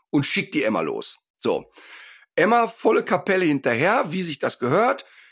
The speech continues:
Der Reiher hebt ab und guckt von oben und denkt, "Ja, ja, träum weiter." Und Emma bleibt so an der Zaungrenze stehen,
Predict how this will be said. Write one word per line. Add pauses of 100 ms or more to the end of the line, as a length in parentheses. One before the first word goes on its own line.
(160)
Der
Reiher
hebt
ab
und
guckt
von
oben
und
denkt,
"Ja,
ja,
träum
weiter." (360)
Und
Emma
bleibt
so
an
der
Zaungrenze
stehen,